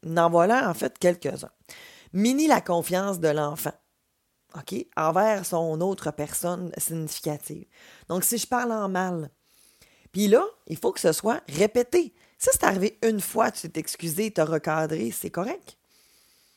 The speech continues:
Par contre, si, euh, on déforme le passé, on demande à l'enfant de se référer à une autre personne qu'à lui, euh, à, par exemple, euh, « Non, non, non, là, tu vas pas en parler avec ta nou-,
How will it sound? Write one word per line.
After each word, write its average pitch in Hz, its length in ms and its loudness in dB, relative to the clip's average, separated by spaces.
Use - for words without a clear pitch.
Par - 160 -8
contre, 269 260 2
si, 220 280 0
euh, 180 100 6
on 175 120 4
déforme 165 400 2
le 147 100 4
passé, 240 640 4
on 180 120 0
demande 156 340 4
à 147 80 2
l'enfant 147 480 0
de 151 140 0
se - 100 -4
référer 147 380 -2
à 147 80 0
une 151 100 -6
autre 151 140 -6
personne 151 420 -6
qu'à 240 160 2
lui, 226 480 0
euh, 143 320 2
à, - 260 -2
par 175 160 4
exemple, 175 500 0
euh, « 151 280 6
Non, 202 160 2
non, 196 120 4
non, 127 160 -2
là, - 120 -6
tu - 100 -8
vas 147 100 2
pas 175 100 4
en 156 180 6
parler 151 200 4
avec 156 180 4
ta 143 140 2
nou-, 143 340 -8